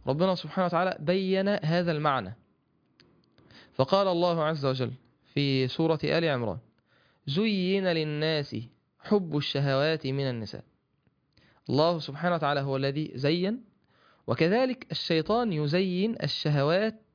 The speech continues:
المحرمة. خلي بالك إن في أمور ربنا سبحانه وتعالى فطر عليها الإنسان، هو نازل كده، خلق هذه الخلقة. ولذلك لما،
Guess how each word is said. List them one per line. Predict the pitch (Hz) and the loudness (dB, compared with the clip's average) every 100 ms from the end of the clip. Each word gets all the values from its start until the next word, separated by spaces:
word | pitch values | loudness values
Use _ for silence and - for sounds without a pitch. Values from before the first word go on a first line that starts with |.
| - _ _ 139 | -20 _ _ 0
المحرمة. | 139 127 143 156 151 110 _ _ _ _ _ _ _ _ _ _ _ - | 0 2 2 2 0 -4 _ _ _ _ _ _ _ _ _ _ _ -16
خلي | - 131 | 0 2
بالك | 131 110 - - _ _ - - - | 2 0 -4 -20 _ _ -20 -20 -2
إن | 113 | 0
في | 123 214 | 2 2
أمور | 202 226 269 - | 4 2 0 -4
ربنا | 156 185 196 | -4 -2 -2
سبحانه | 160 190 | -2 -2
وتعالى | 185 185 180 | 0 0 0
فطر | 185 185 165 | 0 0 0
عليها | 135 147 165 165 165 160 | 0 0 -2 -2 -2 -2
الإنسان، | - 117 117 87 120 _ _ _ _ _ _ _ _ _ _ _ 135 | -4 -6 -6 -10 -12 _ _ _ _ _ _ _ _ _ _ _ 2
هو | 151 | 2
نازل | 156 190 165 | 2 0 -2
كده، | 135 107 - _ | -4 -6 -8 _
خلق | - 196 170 - - _ _ _ _ _ _ | 0 2 2 -6 -20 _ _ _ _ _ _
هذه | 156 170 | 0 2
الخلقة. | 139 135 120 - - _ _ _ _ _ _ _ _ _ _ _ _ _ _ _ _ _ _ - | 0 -2 -4 -6 -20 _ _ _ _ _ _ _ _ _ _ _ _ _ _ _ _ _ _ 0
ولذلك | 110 131 135 | 2 2 2
لما، | 123 123 123 | -2 2 0